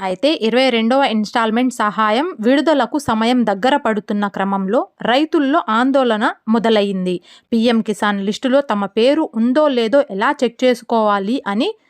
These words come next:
ఆందోళన చెందుతున్నారు. పంట పెట్టుబడి సహాయం కింద కేంద్రం ప్రతి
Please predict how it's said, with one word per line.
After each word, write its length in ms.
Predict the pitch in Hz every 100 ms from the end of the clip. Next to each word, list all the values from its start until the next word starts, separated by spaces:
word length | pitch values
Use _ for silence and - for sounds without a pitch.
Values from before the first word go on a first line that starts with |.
| _ -
ఆందోళన 580 | 233 285 311 285 233 302
చెందుతున్నారు. 720 | 294 220 220 208 202 185 185 175 - -
పంట 280 | - 220 233 233
పెట్టుబడి 600 | 220 208 240 233 220 208
సహాయం 500 | - 208 208 262 269
కింద 280 | 233 233 262 285
కేంద్రం 460 | - 254 277 285 311
ప్రతి 440 | 269 247 247 -